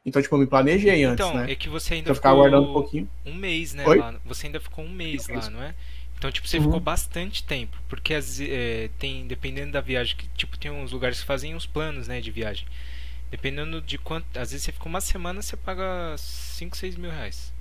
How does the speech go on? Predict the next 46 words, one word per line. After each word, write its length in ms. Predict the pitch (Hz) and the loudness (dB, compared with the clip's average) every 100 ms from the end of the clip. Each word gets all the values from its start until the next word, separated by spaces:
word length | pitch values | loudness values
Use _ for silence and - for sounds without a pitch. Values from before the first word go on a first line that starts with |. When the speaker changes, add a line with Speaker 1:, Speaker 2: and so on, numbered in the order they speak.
| - - - - - - | -6 -6 -6 -6 -6 -6
Speaker 2:
O 60 | - | -6
cara 200 | 120 139 | 0 2
Speaker 1:
É 20 | |
Speaker 2:
só 100 | 160 | 2
Speaker 1:
porque, 120 | 180 | 6
Speaker 2:
ficou 140 | 196 196 | 6 6
um 20 | |
Speaker 1:
assim, 140 | 165 | 6
Speaker 2:
mês, 200 | 143 135 - | 4 4 -4
né? 80 | - - - - - - - - - | -4 -2 0 -2 -4 -6 -6 -6 0
Speaker 1:
a 100 | 165 | 4
nossa 280 | 180 196 - | 6 4 4
pegada 440 | 160 143 160 165 | 6 8 8 6
é 20 | |
que 100 | 139 | 4
a 40 | 151 | 2
gente 120 | 147 | 2
pegou 240 | 156 147 | 2 4
uma 160 | 156 139 | 4 4
casa, 600 | - 135 156 151 123 117 _ _ _ _ | 4 6 6 6 0 -8 _ _ _ _
e 80 | 151 | 2
aí 60 | 151 | 4
o 20 | |
que 60 | 170 | 4
acontece? 440 | 196 185 143 131 | 2 6 6 4
Como 160 | 165 180 | 2 2
a 40 | |
gente 160 | 196 - | 2 8
fazia 420 | 190 170 160 160 | 8 8 6 8
lá 100 | 151 | 8
nos 200 | 175 - | 4 2
gastos? 420 | 131 117 - - - _ _ - | 0 0 -8 -16 -18 _ _ -10
A 40 | |
gente 120 | 139 | -2
pegou 160 | 156 151 | 2 4
uma 60 | 147 | 6
casa 300 | 165 185 208 | 8 8 8
e 20 | |
um 80 | 226 | 2
carro. 380 | 180 127 123 123 _ _ _ _ _ | 2 -2 -4 -12 _ _ _ _ _
Dividiu 380 | - 151 151 151 | 0 4 4 4
por 140 | 160 | 4
quatro 260 | 151 143 - | 6 6 4
pessoas, 500 | 170 - 156 147 - | -2 4 6 6 4
né? 280 | 143 165 - _ _ _ _ _ _ | 2 0 -4 _ _ _ _ _ _
E 640 | 165 160 156 151 151 151 | 2 6 8 8 6 6